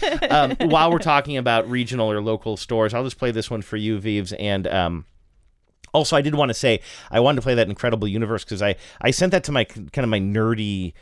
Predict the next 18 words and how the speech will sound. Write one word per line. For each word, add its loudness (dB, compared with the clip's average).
um, 4
A 4
V 0
loving 2
friends -2
who -6
grew -2
up -2
around 0
here, 0
and 2
I've -4
heard -2
back 0
from -8
a -6
couple -4
who -6